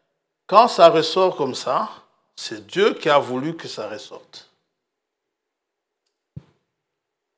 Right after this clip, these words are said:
Tous ces procès que l'on voit aujourd'hui, quasiment en retardement, Dieu a voulu que ça se sache.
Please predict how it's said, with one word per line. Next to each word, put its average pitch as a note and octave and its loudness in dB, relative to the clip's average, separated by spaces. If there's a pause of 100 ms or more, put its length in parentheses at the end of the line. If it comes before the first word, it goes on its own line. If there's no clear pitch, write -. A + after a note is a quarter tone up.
(240)
Tous A3+ -4
ces G3+ 4
procès F3 2
que F#3+ -2
l'on D#3 2
voit E3+ 2
aujourd'hui, C#3 -4 (960)
quasiment D3 2
en D3+ 6
retardement, B2+ -4 (800)
Dieu D3+ 0
a D#3 4
voulu B2 -8 (220)
que - -14
ça G2+ -16
se - -18
sache. - -16